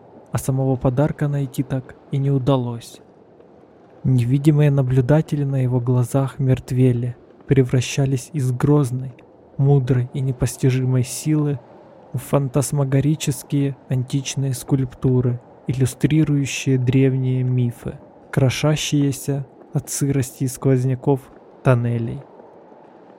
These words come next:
Заодно с ними в его сознание рассыпались шелухой и другие верования, с которыми ему пришлось столкнуться за это путешествие. Перед ним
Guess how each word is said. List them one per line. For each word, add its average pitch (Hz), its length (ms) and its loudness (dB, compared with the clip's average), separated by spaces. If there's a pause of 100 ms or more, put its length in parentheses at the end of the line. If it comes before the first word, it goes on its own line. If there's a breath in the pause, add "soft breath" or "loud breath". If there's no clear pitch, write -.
(160)
Заодно 135 520 2
с - 140 -6
ними 139 480 0 (100)
в 127 80 -4
его 135 300 0
сознание 143 680 0
рассыпались 139 800 -2
шелухой 143 760 0 (140)
и 156 60 -2
другие 139 560 2
верования, 127 760 0 (160)
с - 140 -14
которыми 135 460 2
ему 135 220 0
пришлось 139 680 -4 (120)
столкнуться 131 760 -2
за 123 160 -4
это 131 360 -4 (120)
путешествие. 127 960 -4 (1300)
Перед 127 280 4
ним 147 320 2